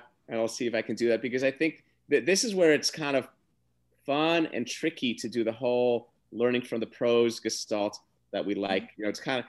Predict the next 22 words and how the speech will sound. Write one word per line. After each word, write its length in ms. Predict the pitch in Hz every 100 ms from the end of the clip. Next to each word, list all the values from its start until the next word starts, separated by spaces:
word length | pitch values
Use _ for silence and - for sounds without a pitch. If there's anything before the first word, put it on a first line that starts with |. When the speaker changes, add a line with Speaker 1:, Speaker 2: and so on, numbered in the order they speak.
| -
Speaker 1:
it's 260 | - 90 135
kinda 160 | 160 156
like 120 | 147
when 100 | 135
you 60 |
see, 440 | 131 - 147 143 - _
it's 100 | -
kinda 140 | - 147
like 100 | 139
when 100 | 135
you 60 |
see 260 | 131 143 139
people 300 | 139 139 131
who 80 | 127
are 80 | 110
barely 280 | 123 127
learning 220 | 131 123 117
how 80 |
to 60 | 110
play 400 | - 127 113 - _ _ _ _ _ - -
using, 440 | 113 120 123 113
uh, 160 | 101